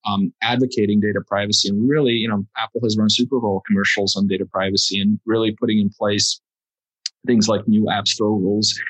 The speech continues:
that every app has to have a nutrition label for data privacy and things like that. So they're educating the market.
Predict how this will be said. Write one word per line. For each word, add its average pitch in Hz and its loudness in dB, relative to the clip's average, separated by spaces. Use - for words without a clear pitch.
that 104 0
every 104 2
app 104 0
has 101 -2
to 104 -4
have 101 -2
a 101 0
nutrition 101 0
label 101 0
for 90 -4
data 92 -2
privacy 95 -2
and 98 -4
things 101 -2
like 98 -6
that. 101 -2
So 110 -4
they're 120 0
educating 104 0
the 104 -4
market. 98 -2